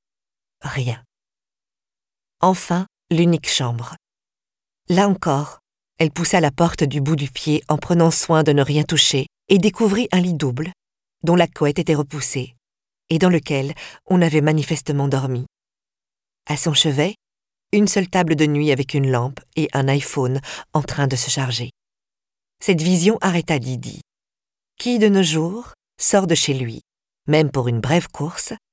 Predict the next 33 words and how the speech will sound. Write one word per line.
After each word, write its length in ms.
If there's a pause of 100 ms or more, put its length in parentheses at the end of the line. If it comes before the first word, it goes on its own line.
(560)
sans 460
prendre 380
son 160
téléphone ? 600 (1500)
Puis, 280 (260)
Didi 520
vit 180
un 80
vieux 220
bureau 280
bancal 580 (300)
sur 220
lequel 320
trônait 380
un 80
portable 480
Mac 340
dernier 360
cri. 320 (1000)
Enfin, 420 (120)
elle 120
se 140
laissa 320
aller 240
à 60
regarder 420
ce 140
qui 120
constituait 640
le 100
clou 260
du 80
spectacle. 640